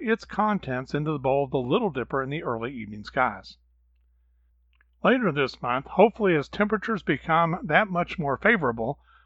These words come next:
a meteor shower should be visible, if getting up early is not a hindrance. Overnight, April twenty-first into the twenty-second,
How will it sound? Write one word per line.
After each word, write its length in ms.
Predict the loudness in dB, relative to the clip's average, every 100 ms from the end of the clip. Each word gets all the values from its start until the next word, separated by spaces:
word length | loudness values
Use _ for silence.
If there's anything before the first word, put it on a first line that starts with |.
| 4
a 80 |
meteor 360 | 6 6 4 2
shower 360 | 2 2 2 0
should 400 | -2 0 -2 -2
be 220 | -4 -2
visible, 480 | 0 0 -2 -6 -10 _ _ _
if 200 | 0 0
getting 320 | 2 2 4 2
up 160 | 0 4
early 340 | 6 6 4
is 180 | 0 2
not 200 | 2 2
a 80 | 0
hindrance. 640 | -2 -2 -2 -10 -16 -20 _ _ _ _ _
Overnight, 680 | 4 6 6 6 6 4 -2 -6 -4
April 320 | -4 -4 -12
twenty-first 800 | -2 -2 -2 2 2 2 -2 -6
into 260 | -4 -4
the 160 | -4 -4
twenty-second, 840 | -6 -6 -4 -6 -4 -4 -4 -8